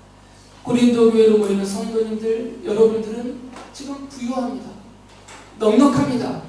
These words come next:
모든 면에서 풍족합니다. 그 모든 부요와 풍족함이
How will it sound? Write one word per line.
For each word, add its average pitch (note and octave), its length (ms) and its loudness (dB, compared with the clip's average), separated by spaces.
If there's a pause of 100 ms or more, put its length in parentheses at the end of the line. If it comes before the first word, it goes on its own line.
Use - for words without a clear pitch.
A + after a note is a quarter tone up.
(340)
모든 C#4+ 300 2
면에서 C4+ 440 0
풍족합니다. C#4+ 920 -4 (320)
그 - 100 -2
모든 D4 720 4
부요와 C4+ 680 2
풍족함이 C#4 920 -8